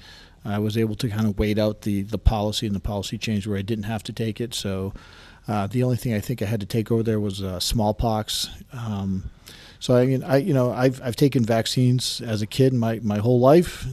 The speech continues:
Um, I don't take the flu shot anymore 'cause three straight years in a row, the flu shot just got me really sick, and I certainly, uh, did not take the, um, the covid vaccine at all. So,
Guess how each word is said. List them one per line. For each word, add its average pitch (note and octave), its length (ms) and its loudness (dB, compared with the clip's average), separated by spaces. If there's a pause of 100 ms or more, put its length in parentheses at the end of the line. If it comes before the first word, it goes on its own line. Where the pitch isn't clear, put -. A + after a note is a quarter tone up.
(160)
Um, G#2+ 380 -2
I A#2 80 -2
don't C#3 180 4
take D3 140 2
the B2 80 0
flu D#3+ 180 10
shot D3+ 240 4
anymore D3+ 420 6
'cause B2+ 220 0
three C#3 220 4
straight B2 260 0
years C3 400 4
in A2+ 80 4
a A2 60 2
row, C3 340 6
the G#2+ 80 -2
flu C3+ 220 6
shot A2+ 300 0
just A#2+ 180 -2
got C#3 160 4
me B2+ 100 -2
really A#2 260 2
sick, C3+ 380 0
and G#2 100 -2
I G2+ 120 -4
certainly, A#2+ 600 0 (680)
uh, G#2+ 180 -2
did A#2+ 160 -2
not A2+ 300 0
take B2+ 300 2
the, A2 440 0
um, G2 380 -2 (400)
the A2+ 100 -4
covid A#2 380 2
vaccine G2+ 680 -2
at A2 140 -4
all. G2+ 320 -6
So, A#2 460 -2